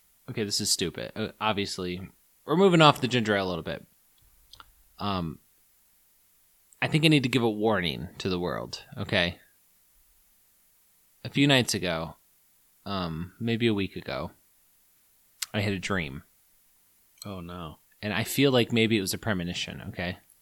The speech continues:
Speaker 2: Okay.
Speaker 1: And I'm just gonna tell you everything that I remember from this dream. Uh, the actor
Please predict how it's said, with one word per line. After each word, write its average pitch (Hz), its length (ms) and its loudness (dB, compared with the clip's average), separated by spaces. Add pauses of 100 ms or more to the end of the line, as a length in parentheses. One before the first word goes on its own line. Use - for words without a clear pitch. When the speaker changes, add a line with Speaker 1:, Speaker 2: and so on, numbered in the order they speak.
(120)
Speaker 2:
Okay. 101 400 -4 (1040)
Speaker 1:
And 95 160 -10
I'm 98 100 -6
just 107 140 -6
gonna 117 120 0
tell 123 160 0
you 117 100 6
everything 117 320 0
that 113 120 0
I 110 40 4
remember 110 300 0
from 120 160 -2
this 107 140 0
dream. 85 360 -4 (800)
Uh, 113 180 -4
the 113 160 -4
actor 151 500 6